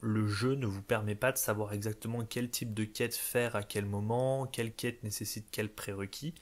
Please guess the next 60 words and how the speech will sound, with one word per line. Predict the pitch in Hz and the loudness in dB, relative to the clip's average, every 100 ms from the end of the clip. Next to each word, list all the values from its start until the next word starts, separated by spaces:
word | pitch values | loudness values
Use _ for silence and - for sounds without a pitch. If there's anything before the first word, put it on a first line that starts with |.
| - - - - | -16 -18 -20 -10
Il | 104 | 0
y | |
a | 98 | 2
un | |
site | 104 143 | 2 -2
qui | - | -2
est | 107 | -2
très | - 113 | 0 -2
utilisé | 113 - 110 117 | -2 -2 0 0
qui | |
s'appelle | - 95 95 90 | 0 -2 -2 -2
Dofus | 113 107 113 - | -4 -2 -4 -4
pour | 98 | -6
les | 92 | -4
noobs, | 95 147 202 - - - - - | -2 -2 -2 -8 -20 -20 -20 -6
mais | 104 110 135 | 0 2 2
moi | 123 123 | 2 4
j'ai | 117 107 | 4 2
décidé | 107 - 117 | 0 0 0
de | 117 | 0
vous | 101 | 0
faire | - 117 104 | 0 0 0
quelque | - 110 110 | -4 -4 -4
chose | - 110 | -2 -2
un | 98 | -2
peu | 98 | -2
plus | 117 - | -4 -2
résumé | 101 117 107 104 104 120 156 - | 0 0 0 2 0 0 -2 -4
et | |
qui | 107 - | -6 -4
vous | 104 | -4
permettra | 101 101 104 - 123 | -2 0 0 0 0
d'avoir | 107 107 | 2 2
un | 110 | 0
fil | - 110 | 0 0
rouge | 104 107 127 - - - - | 0 0 0 -4 -12 -20 -6
global. | 110 107 104 92 90 - - - - - - - | 0 4 4 4 2 -4 -18 -20 -20 -20 -10 -2
Et | |
donc | 101 101 | 0 2
selon | - 151 131 | 2 2 2
moi, | 113 127 156 | 2 4 2
il | |
y | 113 | 0
a | |
quatre | - - 143 - | -2 0 0 -2
types | - 131 107 | -6 -4 -2
de | 92 | -2
quêtes. | - 123 - - - | 0 0 0 -2 -6
Il | 107 | -4
y | |
a | 101 | 0
les | 107 | -2
quêtes, | - 135 | 2 0
ce | - | 0
qu'on | 104 | -4
appellera | 95 104 101 95 | 0 0 2 0
du | 98 | -2
tour | - 123 104 | -4 -2 -2
du | 98 | -2
monde, | 92 110 214 | -4 -4 -6